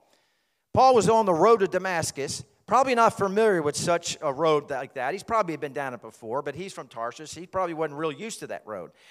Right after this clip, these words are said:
God wasn't mysterious to him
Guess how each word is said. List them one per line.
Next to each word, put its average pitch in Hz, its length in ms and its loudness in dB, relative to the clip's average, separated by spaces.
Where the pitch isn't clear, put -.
God 240 460 8
wasn't 170 480 0
mysterious 160 840 -4
to 117 140 -6
him 101 300 -16